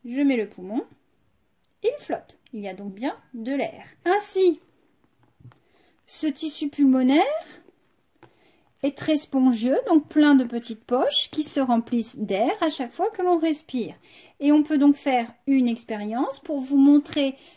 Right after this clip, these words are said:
l'élasticité de ce tissu, sa capacité à augmenter de volume. Donc je vais introduire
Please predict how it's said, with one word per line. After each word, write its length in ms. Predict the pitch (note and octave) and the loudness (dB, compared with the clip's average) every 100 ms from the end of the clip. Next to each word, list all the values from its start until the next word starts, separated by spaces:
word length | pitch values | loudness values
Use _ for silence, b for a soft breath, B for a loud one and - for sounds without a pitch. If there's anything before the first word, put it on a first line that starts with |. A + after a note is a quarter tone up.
| b | b
l'élasticité 1120 | C4 D#4 G4 F#4 D4+ - C#4+ C4 C4+ A#3+ C4 | 2 4 4 4 0 -4 -10 -8 -8 -6 -6
de 140 | G#3+ A3 | -4 -6
ce 160 | - | -8
tissu, 420 | G#3 - G#3 - G#4 | -12 -14 -12 -8 -6
sa 200 | - A#3 | -4 -6
capacité 1080 | - - E4 C#4 D4 C#4+ - C4 C4 C4 B3 B B B - | -4 0 0 2 2 0 -4 -10 -6 -6 -6 B B B -8
à 200 | A#3 - | -8 -2
augmenter 680 | D4 C#4+ C#4+ D4 C4+ C4+ A#3+ - - | 0 4 6 6 4 0 -4 -6 -18
de 220 | G#3 A3+ | -8 -6
volume. 760 | G#3 F#3+ G3 F#3 G#3+ G4+ F4+ F#3 _ b b - | -6 -6 -8 -4 -2 0 -2 -6 _ b b -8
Donc 180 | A#3+ B3 | -4 -2
je 140 | C#4 | -2
vais 300 | E4+ E4+ D#4 | -2 -4 -4
introduire 1040 | C#4+ D#4+ - E4+ C#4 C#4+ D4+ D4 C#4 G#3+ | -2 -2 -2 -4 -2 0 2 4 2 0